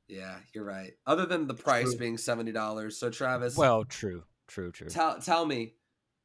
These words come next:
Speaker 1: how do you feel about it from what you saw? What's your hype level?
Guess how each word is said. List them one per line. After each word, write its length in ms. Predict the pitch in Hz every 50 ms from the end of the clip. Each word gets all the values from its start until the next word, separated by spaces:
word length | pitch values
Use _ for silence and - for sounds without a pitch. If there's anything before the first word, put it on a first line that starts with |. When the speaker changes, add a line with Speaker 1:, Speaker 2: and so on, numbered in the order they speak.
| _ _ -
Speaker 1:
how 220 | - - 143 147
do 80 | 147 151
you 80 | 143 127
feel 280 | - - 131 123 113
about 240 | 110 104 98 98 98
it 180 | 101 101 95 _ _ _ -
from 180 | - 139 131 131
what 140 | 139 131 139
you 100 | 147 135
saw? 460 | 127 - 131 117 110 101 98 101 - _ _ _ _ _ _ _
What's 300 | - 113 127 123 123 -
your 100 | 135 127
hype 300 | 123 131 135 135 131 127
level? 520 | 135 139 139 127 135 135 135 139 127 _